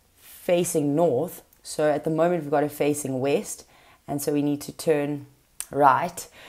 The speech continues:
You can always get the kids to actually stand up and do this. I think it's a great thing to do. So get them to stand up, face west,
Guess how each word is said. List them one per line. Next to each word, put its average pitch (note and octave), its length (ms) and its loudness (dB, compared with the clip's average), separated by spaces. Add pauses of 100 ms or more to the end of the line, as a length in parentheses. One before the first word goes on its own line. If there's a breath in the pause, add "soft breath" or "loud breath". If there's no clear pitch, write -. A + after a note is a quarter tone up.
(120)
You D#3+ 140 -4
can F3 100 0
always F3 220 2
get D#3+ 180 4
the D3+ 80 0
kids D3+ 220 -4
to E3 100 0
actually C#3+ 300 -2
stand C#3 360 0
up B2+ 200 -2
and C3 100 -4
do C#3+ 140 0
this. F3+ 200 0
I C#3 80 -4
think C3+ 160 -6
it's C#3+ 140 -6
a - 20 -4
great C#3+ 300 0
thing C#3+ 140 -2
to C#3 120 -12
do. G3 220 0 (400 loud breath)
So - 160 -4
get D3+ 160 2
them D#3 120 0
to - 60 -10
stand E3+ 320 2
up, D#3 200 2
face F3+ 440 2
west, D3 380 4